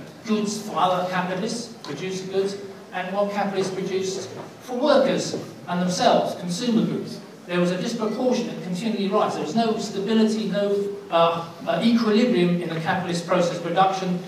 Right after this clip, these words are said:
It led to, uh, mismatches in supply and demand, and that produces crises. None of these theories, I think, are really what Marx argued, and are really viable as, a,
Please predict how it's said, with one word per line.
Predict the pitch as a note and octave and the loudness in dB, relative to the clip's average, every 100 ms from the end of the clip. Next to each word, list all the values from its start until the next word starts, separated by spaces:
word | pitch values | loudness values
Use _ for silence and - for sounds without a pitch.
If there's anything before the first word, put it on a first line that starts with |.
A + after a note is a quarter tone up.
| - | -8
It | E3+ | -4
led | G3+ G3+ F#3+ | 2 2 2
to, | E3+ E3+ - - - | 0 -2 -6 -14 -6
uh, | D3+ C#3 C#3+ - - - - - - | 0 2 2 0 -6 -10 -10 -10 0
mismatches | F3+ C#4 - F#3 F#3 - G3 G3+ | 6 8 8 6 4 2 0 0
in | E3 | -2
supply | D#3 - F3 E3+ | -4 -2 2 2
and | D#3+ | 2
demand, | D#3+ D#3+ D#3+ | 0 0 0
and | D#3+ | -2
that | E3 - D#3+ - | -4 -6 -10 -12
produces | D3 D3 E3 - C#3 | -10 -6 -4 -4 -6
crises. | - D3 C#3+ - - - - - - - - - - - | -8 -6 -6 -6 -10 -14 -16 -18 -20 -20 -20 -20 -20 0
None | G#3 D#4 C#4+ | 8 10 10
of | G3 | 6
these | F3+ E3+ | 2 0
theories, | F3 E3+ E3+ | 0 2 2
I | E3+ E3+ | 0 -2
think, | F3+ E3+ - - - - - - - | -2 -4 -4 -8 -14 -16 -18 -18 4
are | F3 F3 | 8 10
really | A#3 G#3+ F#3 F3 | 10 10 10 8
what | E3+ E3 | 6 4
Marx | E3 E3+ E3 | 6 6 6
argued, | D#3+ C#3+ - - - - - - - | 2 2 0 0 0 -4 -10 -12 0
and | F3 | 4
are | F3+ G3+ | 6 6
really | B3 - F3+ | 6 6 4
viable | G3 A3+ A3+ C4 - C#3+ | 4 6 6 6 2 0
as, | D#3+ | -4
a, | D#3 | -4